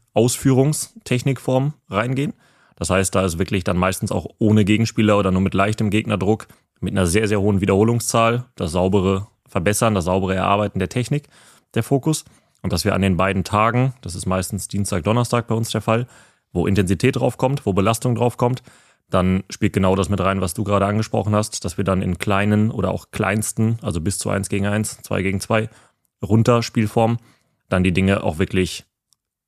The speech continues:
mit Entscheidungstraining, mit Gegnerdruck, mit Zeitdruck, mit Wettbewerb, mit spielnahen Situationen, ähm, verbinden wollen.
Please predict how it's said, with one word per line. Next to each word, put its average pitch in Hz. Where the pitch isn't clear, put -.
mit 98
Entscheidungstraining, 104
mit 92
Gegnerdruck, 101
mit 95
Zeitdruck, 101
mit 92
Wettbewerb, 101
mit 95
spielnahen 98
Situationen, 101
ähm, 90
verbinden 90
wollen. 92